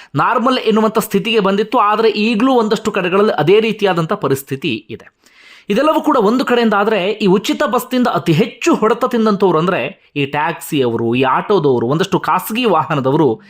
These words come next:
ತೀರಾ ತೀರಾ ಸಂಕಷ್ಟವನ್ನ ಈಗಲೂ ಕೂಡ ಅನುಭವಿಸ್ತಾ ಇದ್ದಾರೆ.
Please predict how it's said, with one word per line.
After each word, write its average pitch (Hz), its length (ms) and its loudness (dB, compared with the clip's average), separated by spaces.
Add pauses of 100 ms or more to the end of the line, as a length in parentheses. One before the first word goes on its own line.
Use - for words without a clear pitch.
(320)
ತೀರಾ 277 560 0
ತೀರಾ 269 320 -2
ಸಂಕಷ್ಟವನ್ನ 214 800 0 (140)
ಈಗಲೂ 254 480 2
ಕೂಡ 247 240 0 (120)
ಅನುಭವಿಸ್ತಾ 165 680 -2 (100)
ಇದ್ದಾರೆ. 113 640 -4